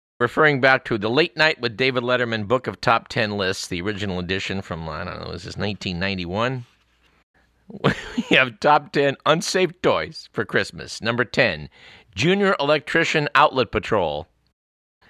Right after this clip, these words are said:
How about number eight, the Black and Decker's Silly Driller. Number six, Remco's Pocket Hive. And there's number four, Will It Burn from Parker Brothers. Number three, the Chimney Explorer.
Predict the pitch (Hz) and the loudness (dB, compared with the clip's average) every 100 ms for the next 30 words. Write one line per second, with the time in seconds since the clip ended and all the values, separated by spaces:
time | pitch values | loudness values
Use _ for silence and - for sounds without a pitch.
0 | _ _ _ - 101 113 120 117 - 127 | _ _ _ -6 -2 0 0 0 2 2
1 | 101 _ _ 90 90 147 151 135 143 135 | 0 _ _ -4 2 2 2 2 4 4
2 | 123 110 - - 170 165 151 120 151 123 | 2 0 -4 2 4 4 4 4 4 4
3 | 80 85 - _ _ _ _ _ _ _ | 0 -6 -14 _ _ _ _ _ _ _
4 | - 110 117 - 139 92 - - 139 165 | -4 0 0 2 2 0 -4 -2 0 2
5 | - 151 135 117 - - 165 160 123 - | 4 6 6 2 -2 4 4 6 2 6
6 | 156 135 85 76 - - _ _ _ _ | 8 8 4 -2 -12 -20 _ _ _ _
7 | - - - 175 180 170 185 170 160 180 | -20 -4 0 4 4 6 6 6 4 4
8 | 143 95 131 226 190 131 233 220 117 92 | 4 4 4 4 4 8 8 8 4 0
9 | 123 117 165 156 139 120 98 78 90 - | 0 6 6 6 4 4 4 0 -8 -12
10 | - _ _ _ _ _ _ _ _ _ | -18 _ _ _ _ _ _ _ _ _
11 | 85 107 104 - 127 131 160 101 90 - | -2 0 0 -2 0 2 0 -2 -4 0
12 | 160 151 135 113 - 151 147 143 143 | 2 2 0 -2 2 6 8 8 4